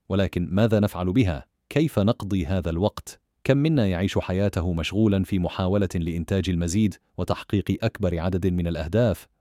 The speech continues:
ولكن في النهاية ندرك أننا قد قضينا أغلب وقتنا في العمل، نجعل الأعمال الجيدة بمثابة الهدف الأسمى في حياتنا، وننسى الأهم، وهو التواجد في اللحظة الحالية. نعم، الإنتاجية مهمة في حياتنا،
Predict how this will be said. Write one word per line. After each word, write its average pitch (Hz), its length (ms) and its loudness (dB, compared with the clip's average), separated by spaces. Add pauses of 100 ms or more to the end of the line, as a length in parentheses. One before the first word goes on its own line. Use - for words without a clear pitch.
ولكن 90 480 0 (200)
في - 140 0
النهاية 82 580 0 (260)
ندرك 95 300 0
أننا 87 360 0
قد - 200 -4
قضينا 87 540 -2
أغلب 90 240 0
وقتنا 82 440 -2
في - 80 -8
العمل، 82 380 -2 (260)
نجعل 110 340 2
الأعمال 87 380 0
الجيدة 87 540 -2
بمثابة 87 560 -2
الهدف 90 360 -2
الأسمى 87 420 -4
في 87 120 -8
حياتنا، 85 560 -4 (320)
وننسى 92 340 0
الأهم، 85 420 -4 (320)
وهو 90 340 0 (260)
التواجد 92 600 0 (180)
في - 100 -6
اللحظة 87 420 -2
الحالية. 78 580 -6 (400)
نعم، 80 340 -4 (260)
الإنتاجية 95 640 0
مهمة 90 560 0
في 85 160 -4
حياتنا، 90 580 -2